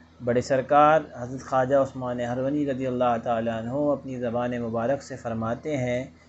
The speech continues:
कि रसूलुल्लाह सल्लल्लाहु अलैहि वसल्लम से हदीस है कि जब आखिरी ज़माना आएगा तो आलिमों को चोरों की तरह मारा जाएगा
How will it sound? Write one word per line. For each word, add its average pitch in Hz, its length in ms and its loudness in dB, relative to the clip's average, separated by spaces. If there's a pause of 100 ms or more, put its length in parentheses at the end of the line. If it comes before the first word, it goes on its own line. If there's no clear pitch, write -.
(200)
कि 131 80 -4
रसूलुल्लाह 131 640 4
सल्लल्लाहु 135 440 0
अलैहि 127 180 0
वसल्लम 143 380 -2
से 131 160 -6
हदीस 147 420 -2
है 123 320 0 (280)
कि 131 80 -6
जब 139 200 6
आखिरी 131 380 2
ज़माना 123 480 0
आएगा 127 500 2 (300)
तो 113 360 2 (220)
आलिमों 139 480 4
को 127 220 -2
चोरों 143 440 2
की 123 140 -14
तरह 120 440 2 (880)
मारा 123 340 2
जाएगा 117 540 2